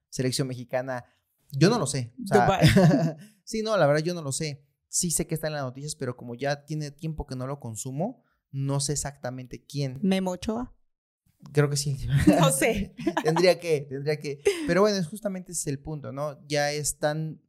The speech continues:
Speaker 1: variado y tan diferente porque justamente ha cambiado, ha cambiado la, los nichos. Hay gente muy importante, te voy a decir,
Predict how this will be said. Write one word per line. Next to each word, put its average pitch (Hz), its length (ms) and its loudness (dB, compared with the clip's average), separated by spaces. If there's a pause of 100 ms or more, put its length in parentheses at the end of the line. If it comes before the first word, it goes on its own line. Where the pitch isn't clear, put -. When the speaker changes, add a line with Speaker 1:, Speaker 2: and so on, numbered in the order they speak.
(120)
Speaker 1:
variado 139 580 0
y 147 40 -6
tan 143 200 -10
diferente 151 720 -10 (360)
porque 139 300 -2
justamente 143 540 -10
ha 135 60 -18
cambiado, 123 520 -10
ha 123 100 -20
cambiado 123 460 -10
la, - 600 -16 (320)
los 131 280 0
nichos. 151 580 -6
Hay 135 120 -8
gente 151 320 -6
muy 156 200 -8
importante, 139 520 -8
te 127 100 -8
voy 135 140 -6
a 131 40 -8
decir, 147 320 -4